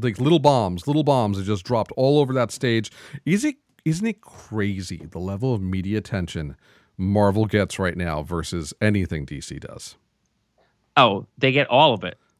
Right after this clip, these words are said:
Speaker 1: Like, it's
Speaker 2: It's like, you know,
Speaker 1: crazy.
Speaker 2: wait, actually, I, I, you know what? You're, you're wrong about this. D C does get some, and it's more than you think. It's all the people who couldn't physically get into the Marvel panel. They've got nowhere to go, so they cover D C.
Speaker 1: Crazy, crazy stuff. So Kevin Feige,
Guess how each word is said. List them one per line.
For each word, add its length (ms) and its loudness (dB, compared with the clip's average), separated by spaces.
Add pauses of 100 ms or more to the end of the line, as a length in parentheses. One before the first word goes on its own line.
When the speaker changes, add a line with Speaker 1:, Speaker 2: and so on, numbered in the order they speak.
Speaker 1:
Like, 240 -6
it's 160 -2
Speaker 2:
It's 140 -4
like, 120 -2
you 60 -2
know, 80 2
Speaker 1:
crazy. 140 0
Speaker 2:
wait, 140 0
actually, 440 -4 (380)
I, 80 0
I, 320 -4
you 100 -6
know 80 -2
what? 340 -4
You're, 220 -8
you're 140 -8
wrong 280 0
about 200 -4
this. 180 -10
D 300 -8
C 220 -6 (100)
does 320 0
get 260 -4
some, 580 0 (460)
and 140 -2
it's 120 -6
more 160 2
than 120 -2
you 80 -4
think. 320 -4 (220)
It's 180 -10
all 160 4
the 80 -2
people 260 -2
who 140 2
couldn't 260 -4
physically 420 -4
get 260 -4
into 160 -10
the 60 -4
Marvel 300 0
panel. 340 -2 (160)
They've 140 0
got 200 2
nowhere 200 2
to 60 -4
go, 260 0
so 120 -6
they 100 -4
cover 260 -4
D 160 -8
C. 400 -8 (360)
Speaker 1:
Crazy, 720 -2
crazy 400 -4
stuff. 260 0
So 280 0
Kevin 340 -2
Feige, 540 -4